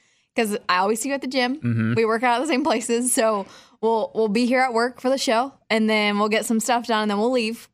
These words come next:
Speaker 1: Mike and I will most likely see each other at the gym about the same time. We do the, the same brain reset thing.
Speaker 2: Yeah.
Speaker 1: Unless Mike goes on his long runs outside, you ain't catching me out there.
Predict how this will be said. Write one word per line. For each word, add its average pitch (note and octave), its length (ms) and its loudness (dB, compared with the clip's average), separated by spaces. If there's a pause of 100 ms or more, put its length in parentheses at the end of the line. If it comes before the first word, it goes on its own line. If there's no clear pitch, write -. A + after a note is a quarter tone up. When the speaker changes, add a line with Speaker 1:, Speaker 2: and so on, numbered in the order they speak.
(160)
Speaker 1:
Mike F#3+ 220 0
and G#3+ 80 0
I G#3 80 2
will G3+ 420 0
most G3+ 220 -2
likely C4 240 -2
see C4 180 0
each B3 100 -2
other A#3 120 2
at A#3 120 -2
the A#3 60 0
gym G3+ 220 -2
about F#3 160 0
the A3 80 -6
same A3+ 220 0
time. F#3+ 260 0
We F#3 80 -4
do G#3 140 0
the, F#3 360 0
the G3 120 -4
same G3+ 380 0
brain G#3+ 420 0
reset G#3 440 0
thing. - 140 -4
Speaker 2:
Yeah. A#2+ 140 0
Speaker 1:
Unless A#3 260 0
Mike C#4 160 0
goes A3+ 160 0
on A3 140 0
his F3+ 100 -6
long F#3+ 260 -2
runs F#3+ 320 0
outside, G#3 540 -2
you A3 80 2
ain't G#3+ 140 2
catching E3+ 240 0
me C3 80 0
out C#3+ 120 0
there. C#3 240 -2